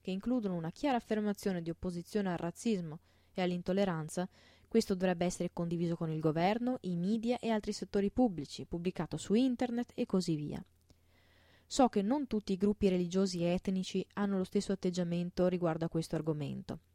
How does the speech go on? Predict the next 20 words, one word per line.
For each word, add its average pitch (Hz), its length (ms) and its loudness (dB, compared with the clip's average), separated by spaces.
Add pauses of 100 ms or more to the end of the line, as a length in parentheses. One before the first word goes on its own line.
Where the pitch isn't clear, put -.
(680)
Naturalmente 180 680 2
ho 185 60 6
la 175 100 4
mia 170 180 0
opinione, 165 580 2 (500)
basata 180 400 2
sulle 175 240 2
mie 170 140 2
esperienze 190 580 2
avendo 175 300 0
vissuto 180 400 -2
in 165 80 -4
un 165 100 -4
paese 180 360 4
davvero 165 360 2
multietnico 180 840 0
come 175 220 0
gli 170 80 0
Stati 170 300 0
Uniti 185 460 0